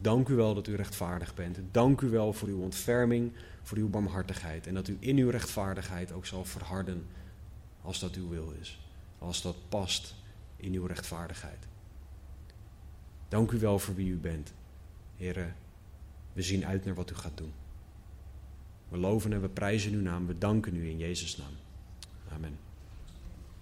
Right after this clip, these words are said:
Het aanbiddingsteam zal naar voren komen en, en ons leiden in een aantal liederen. Voor degenen van jullie die gebed willen, zullen er zo een aantal mensen aan de randen van de zaal gaan staan. En je kan met een van hen bidden.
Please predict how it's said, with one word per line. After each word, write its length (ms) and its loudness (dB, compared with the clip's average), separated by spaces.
Het 520 -12
aanbiddingsteam 500 10
zal 340 4
naar 120 -2
voren 300 4
komen 320 4
en, 320 -2
en 80 0
ons 100 0
leiden 360 6
in 60 4
een 60 2
aantal 260 4
liederen. 360 6
Voor 140 2
degenen 300 12
van 80 4
jullie 160 10
die 80 8
gebed 400 4
willen, 300 6
zullen 260 0
er 80 4
zo 200 6
een 80 4
aantal 260 2
mensen 320 4
aan 80 0
de 60 4
randen 300 2
van 120 0
de 60 4
zaal 260 4
gaan 160 -2
staan. 240 -4
En 120 0
je 100 4
kan 320 6
met 200 0
een 200 4
van 140 0
hen 180 4
bidden. 220 2